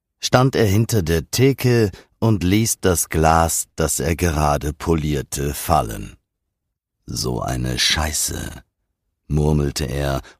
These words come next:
und kehrte die Scherben zusammen. Als er sich wieder aufrichtete,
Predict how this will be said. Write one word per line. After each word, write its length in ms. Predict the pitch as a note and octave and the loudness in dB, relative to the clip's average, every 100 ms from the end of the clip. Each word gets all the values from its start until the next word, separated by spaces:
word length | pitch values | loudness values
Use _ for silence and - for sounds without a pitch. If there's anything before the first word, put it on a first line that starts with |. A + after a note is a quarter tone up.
| - | -2
und 240 | F2+ - | -2 0
kehrte 480 | - F#2+ F2+ - D#2 | 2 2 2 0 -2
die 160 | E2+ | 0
Scherben 760 | D#2+ F#2 D2+ C#2 C2 B1+ C2 B1+ | 0 0 0 0 0 -2 -4 -4
zusammen. 680 | - D#2+ D2 D2 B1+ A#1 - _ _ _ _ _ _ _ _ _ _ _ _ _ _ _ _ _ _ _ _ _ - | -4 -4 -2 -2 -4 -8 -14 _ _ _ _ _ _ _ _ _ _ _ _ _ _ _ _ _ _ _ _ _ -2
Als 220 | G#2 - | 0 2
er 140 | A#2+ | 2
sich 180 | A#2 G2+ | 2 0
wieder 240 | G#2+ A2 | 2 2
aufrichtete, 800 | G2+ C3 - F2 D#2+ F#2+ F2 C3 | 4 2 2 2 2 0 2 0